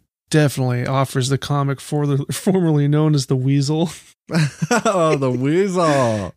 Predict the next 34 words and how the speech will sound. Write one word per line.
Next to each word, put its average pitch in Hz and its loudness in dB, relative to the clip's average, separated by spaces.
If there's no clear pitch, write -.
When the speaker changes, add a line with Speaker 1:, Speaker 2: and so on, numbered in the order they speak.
Speaker 1:
Durst 175 0
turns 170 2
back 165 0
to 151 -2
the 143 0
dancers. 135 -2
"Dope. 139 0
You 165 0
guys 147 0
look 139 -2
great." 143 -2
His 143 0
voice 156 0
gets 147 -4
low 147 2
and 135 0
sincere. 139 -2
"You 220 -2
know 311 4
you 156 2
all 156 2
have 131 -2
great 143 2
asses. 135 -6
If 147 0
you 156 0
didn't, 180 0
you 165 0
wouldn't 160 0
be 160 0
in 156 0
this 143 0
Speaker 2:
Oh. - -4
Speaker 1:
video. 151 -2